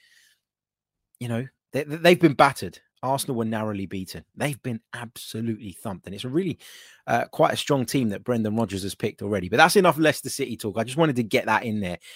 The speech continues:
because I take so much flack for my opinion on Brendan Rodgers. And, uh, and I think we're seeing here, uh, exactly th-, that there is reason,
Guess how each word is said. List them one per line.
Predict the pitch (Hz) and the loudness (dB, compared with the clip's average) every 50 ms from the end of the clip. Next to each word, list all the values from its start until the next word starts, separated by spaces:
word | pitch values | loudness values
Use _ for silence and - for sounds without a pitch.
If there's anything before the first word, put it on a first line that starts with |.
| - - - _ | -20 -20 -14 _
because | - 120 - 143 127 - | -6 0 4 4 4 4
I | - 131 135 135 139 - _ _ _ _ _ _ _ _ - | 6 4 6 6 4 2 _ _ _ _ _ _ _ _ 0
take | - 170 175 165 170 | 2 4 4 2 2
so | - - - 156 156 | -2 -2 0 2 2
much | 151 143 139 - - | 2 0 -2 -4 -6
flack | - - 139 120 - - - | -2 0 2 2 0 -2 -6
for | - 107 | -10 -8
my | 101 95 | -6 -6
opinion | 95 92 - 101 95 95 92 | -6 -6 -6 -8 -6 -6 -8
on | 92 90 | -8 -6
Brendan | 85 92 92 92 90 85 | -6 -6 -4 -6 -6 -8
Rodgers. | 85 85 85 92 98 - - _ _ _ - _ _ _ _ _ _ _ | -10 -10 -8 -8 -8 -8 -10 _ _ _ -20 _ _ _ _ _ _ _
And, | - 101 101 104 101 | -8 -6 -6 -4 -2
uh, | 104 104 110 104 | -2 -2 -2 -2
and | 110 104 | -2 -4
I | 104 | -4
think | - - 135 117 - | -2 -2 -2 -2 -2
we're | 110 110 101 | -2 -2 -2
seeing | - - 131 127 110 101 | -2 0 0 0 0 0
here, | 95 113 120 107 92 90 - _ _ _ _ _ _ _ _ - | -2 -2 -2 -2 -4 -6 -10 _ _ _ _ _ _ _ _ -10
uh, | 98 95 98 98 95 98 - | -8 -6 -6 -6 -8 -8 -8
exactly | - 104 98 101 117 113 - - - 110 101 92 - _ _ _ _ _ | -10 -10 -6 -4 -4 -4 -4 -4 -8 -8 -8 -8 -10 _ _ _ _ _
th-, | - - _ _ _ | -20 -20 _ _ _
that | - 107 104 104 | -8 -8 -6 -4
there | 107 107 110 | -4 -2 -2
is | 110 92 | -2 -4
reason, | 101 101 120 139 143 123 101 98 92 107 | -2 2 2 2 2 0 -2 -6 -8 -8